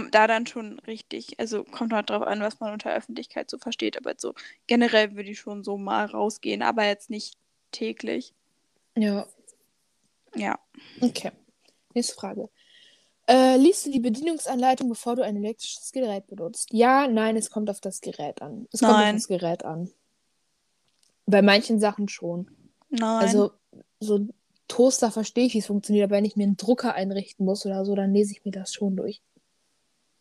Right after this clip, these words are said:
Speaker 2: Oder bei so Geräten, wo oft was unterschiedlich ist oder sowas, weißt du das schon. Aber auch nur, wenn da nicht zu viel Text ist. Wenn da viel Text ist, dann
Speaker 1: Nee,
Speaker 2: nicht.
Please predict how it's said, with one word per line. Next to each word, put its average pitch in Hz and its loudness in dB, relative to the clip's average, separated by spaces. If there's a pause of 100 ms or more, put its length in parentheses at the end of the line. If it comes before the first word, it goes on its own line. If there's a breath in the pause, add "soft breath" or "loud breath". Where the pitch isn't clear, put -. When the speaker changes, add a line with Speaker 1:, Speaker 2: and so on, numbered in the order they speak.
(1040)
Speaker 2:
Oder 208 6
bei 208 6
so 202 2
Geräten, 208 0 (140)
wo 185 0
oft - -8
was 190 -8
unterschiedlich 185 -2
ist 180 -10
oder 180 -8
sowas, 175 -8
weißt 180 -12
du 196 -16
das 185 -14
schon. 175 -14 (2250)
Aber 240 8
auch 247 -4
nur, 262 0
wenn 254 0
da 247 -2
nicht 233 -6
zu 220 -6
viel 196 -14
Text - -12
ist. 190 -8
Wenn 202 0
da 202 -2
viel 226 0
Text 233 -4
ist, 220 -6
dann 190 -6 (1080 loud breath)
Speaker 1:
Nee, 247 8
Speaker 2:
nicht. - -6